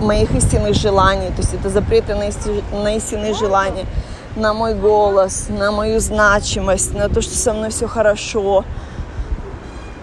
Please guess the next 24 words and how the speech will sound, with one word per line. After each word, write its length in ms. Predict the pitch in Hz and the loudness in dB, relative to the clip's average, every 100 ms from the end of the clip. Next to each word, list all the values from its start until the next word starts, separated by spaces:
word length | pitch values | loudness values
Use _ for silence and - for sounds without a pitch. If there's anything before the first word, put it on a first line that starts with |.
| - - - - - - 226 | -12 -12 -10 -12 -12 -10 -4
Вот, 380 | 220 208 202 - | 2 4 4 6
то 80 | |
есть 160 | 220 240 | 4 6
вот 160 | 247 240 | 6 6
этот 260 | 175 226 | 6 4
путь 320 | - 277 339 | 0 2 2
с 120 | - - | 0 -2
две 140 | 233 | -2
тысячи 300 | 214 240 - | -2 -2 0
восемнадцатого 840 | 214 - 214 208 202 208 - 208 185 | 0 0 0 2 4 2 0 -2 -2
до 100 | 196 | -2
сегодняшнего 680 | - 208 185 196 - 196 190 | 0 0 0 -2 -4 -4 -2
дня, 240 | 190 190 | 0 0
то, 100 | 196 | -2
что 200 | - 208 | -4 2
я 120 | 190 | 2
проделала, 580 | 190 190 190 196 165 254 - - - - - - | 4 0 0 0 2 0 -4 -16 -14 -14 -14 -2
это, 240 | 214 247 | 4 4
конечно, 680 | 247 233 226 240 - 214 214 - - - - - - - - - - - - - | 4 0 0 -2 0 0 0 -4 -12 -14 -14 -16 -16 -16 -16 -14 -12 -12 -14 -8
исцеление 540 | 220 - 233 240 247 233 | -6 0 2 4 2 0
в 40 | |
первую 360 | - 220 208 208 | 0 2 4 4
очередь 500 | 226 - 247 214 - | 4 2 2 2 0
меня, 500 | 196 196 220 208 | -6 0 4 4